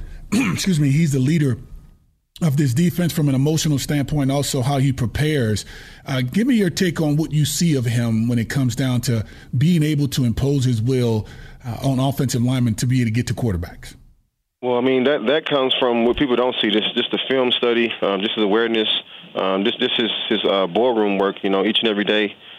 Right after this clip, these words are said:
Speaker 2: preparing himself to go out there and play fast, you know, get a jump on the offense. And,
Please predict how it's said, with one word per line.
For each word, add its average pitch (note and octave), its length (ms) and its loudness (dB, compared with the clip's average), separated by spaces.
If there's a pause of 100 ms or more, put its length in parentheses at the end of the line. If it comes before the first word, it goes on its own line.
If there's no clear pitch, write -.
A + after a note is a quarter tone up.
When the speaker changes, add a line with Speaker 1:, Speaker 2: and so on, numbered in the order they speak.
(120)
Speaker 2:
preparing A#2 340 -2
himself A2 280 2
to A2 60 2
go A2 100 4
out G#2 100 0
there G#2+ 80 0
and G2 100 -2
play G#2 240 0
fast, G#2 340 2
you G2+ 60 0
know, G2+ 80 2
get G2+ 120 0
a G2 60 0
jump G#2 220 0
on G#2 80 0
the G2 60 0
offense. G2 480 0
And, F#2+ 240 0